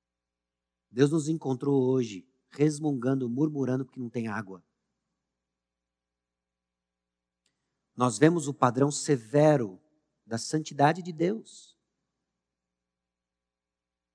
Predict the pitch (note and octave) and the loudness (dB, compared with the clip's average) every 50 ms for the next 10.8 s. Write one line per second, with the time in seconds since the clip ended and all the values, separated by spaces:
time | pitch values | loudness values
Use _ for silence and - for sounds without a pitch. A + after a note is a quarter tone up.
0 | _ _ _ _ _ _ _ _ _ _ _ _ _ _ _ _ _ A#2+ A#2 A2+ | _ _ _ _ _ _ _ _ _ _ _ _ _ _ _ _ _ -10 -10 -4
1 | A2 B2+ B2+ B2+ A#2+ B2+ A#2 - - - A#2+ A#2+ A#2 A2 A2 B2 C#3 D#3+ D#3+ C3+ | 0 2 2 2 0 -2 -4 -6 -4 -4 -4 -4 -4 -4 -4 -4 -4 -4 -4 -4
2 | B2 B2 A#2+ A#2 G#2+ G#2+ A#2 A#2 A2+ - - - C#3 D3 C#3+ - - C3 B2 A#2+ | -6 -6 -6 -6 -4 -4 -4 -4 -4 -4 -2 -2 -2 -2 -2 -6 -12 -12 -12 -12
3 | A#2 - - G#2 G#2+ G#2+ G#2 - A2+ G#2+ G#2+ G2+ A2+ C#3 E3+ E3 C3+ G2+ F2 _ | -12 -14 -14 -12 -12 -12 -12 -14 -16 -16 -12 -8 -6 -6 -6 -6 -8 -12 -16 _
4 | _ E2 _ _ _ _ _ _ _ _ _ _ _ _ _ _ _ - A#2 - | _ _ _ _ _ _ _ _ _ _ _ _ _ _ _ _ _ -18 -14 -10
5 | B2+ A2 A2 G2+ F#2 F2+ E2+ E2+ - - - _ _ _ _ _ _ _ _ _ | -6 -4 -4 -4 -4 -8 -16 -18 -18 -18 -18 _ _ _ _ _ _ _ _ _
6 | _ _ _ _ _ _ _ _ _ _ _ _ _ _ _ _ - B2+ F#3 A3 | _ _ _ _ _ _ _ _ _ _ _ _ _ _ _ _ -8 -4 -4 -2
7 | G#3+ - G3 E3 D#3 D#3+ D3 C3+ C3+ B2 A2+ A#2+ B2+ C3 A#2 A2+ - - - A#2+ | 0 2 0 2 2 2 2 6 6 6 6 4 2 0 -2 -4 -8 -8 -4 -4
8 | A2 G#2+ - - - - G2 _ - F#2+ F#2 - - - F2+ F2+ G#2 A2 C3+ C#3+ | -4 -4 -6 -12 -16 -18 -18 _ -18 -16 -14 -14 -16 -16 -18 -20 -14 -12 -10 -10
9 | D3+ C#3 C#3 B2+ A2 G#2+ G#2 G2+ G2+ F#2+ - _ _ G#2+ - - - F#2+ F2 F2 | -10 -12 -12 -10 -8 -8 -8 -8 -10 -12 -18 _ _ -20 -20 -20 -20 -20 -20 -20
10 | - - _ - - - _ _ - - - - _ _ _ | -20 -20 _ -20 -20 -20 _ _ -20 -20 -20 -20 _ _ _